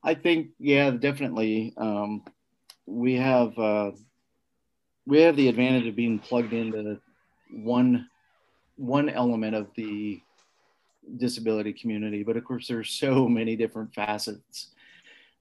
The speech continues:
uh, and I just haven't had the, the bandwidth to approach all of them or the staff. We're growing, you know, um, uh,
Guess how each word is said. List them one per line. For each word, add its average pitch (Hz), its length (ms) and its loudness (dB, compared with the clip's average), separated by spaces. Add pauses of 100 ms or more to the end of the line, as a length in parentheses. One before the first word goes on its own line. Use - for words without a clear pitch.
uh, 110 280 0
and 120 160 0
I 127 60 4
just 123 180 -4
haven't 110 220 -2
had 110 220 -2
the, 104 260 -4 (140)
the 117 80 -6
bandwidth 117 580 0
to 101 340 -8 (480)
approach 123 400 -2
all 107 200 -2
of 101 100 -10
them 104 320 -8 (280)
or 104 180 -8
the 98 100 -8
staff. 101 460 -6 (400)
We're 165 100 -8
growing, 123 420 2
you 107 120 -4
know, 113 340 -8
um, 107 440 -8 (1400)
uh, 107 440 -8